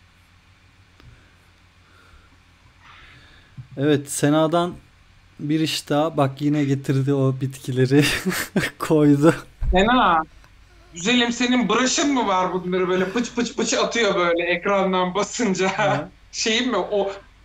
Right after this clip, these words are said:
Speaker 2: şey Instagram efektin mi var aşkım? Böyle pıt pıt pıt onun üstüne basan. <laughs> Hepsi aynı böyle etrafa şunlardan bir basayım. Kurtul abi bundan, kurtul şu kafadan. Yani bu böyle şey bir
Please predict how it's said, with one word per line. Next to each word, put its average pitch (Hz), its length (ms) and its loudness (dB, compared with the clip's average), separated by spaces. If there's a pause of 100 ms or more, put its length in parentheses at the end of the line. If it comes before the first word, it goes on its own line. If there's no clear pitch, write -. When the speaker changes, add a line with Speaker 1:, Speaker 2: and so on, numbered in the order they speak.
(120)
Speaker 2:
şey 208 300 -2
Instagram 240 720 0
efektin 254 540 -2
mi 202 120 -2
var 156 120 -2
aşkım? 151 460 -6
Böyle 175 360 -2
pıt - 240 -4
pıt - 220 -8
pıt 202 160 -4
onun 185 160 0
üstüne 160 460 -2
basan. 139 440 -2 (320)
<laughs> 254 80 -4 (840)
Hepsi 262 380 2
aynı 240 400 2
böyle 196 200 2
etrafa 208 600 -2
şunlardan 180 800 -2
bir 196 100 -8
basayım. 190 360 -4
Kurtul 190 400 -2
abi 226 340 0
bundan, 180 420 -2
kurtul 190 380 -12
şu - 160 -8
kafadan. 185 520 -2 (680)
Yani 151 400 0
bu 170 360 -4
böyle 170 540 0
şey 175 400 -4
bir 170 300 -2